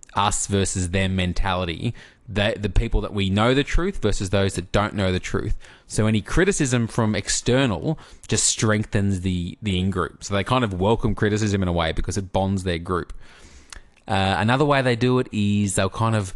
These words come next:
<clears throat> early on when people are vulnerable,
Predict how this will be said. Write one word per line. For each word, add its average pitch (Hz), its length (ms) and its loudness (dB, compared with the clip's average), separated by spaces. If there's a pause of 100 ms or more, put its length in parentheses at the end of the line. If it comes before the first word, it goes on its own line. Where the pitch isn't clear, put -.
(280)
<clears throat> - 240 -2
early 151 480 4
on 123 220 4
when 113 120 2
people 113 200 2
are 101 40 0
vulnerable, 98 760 0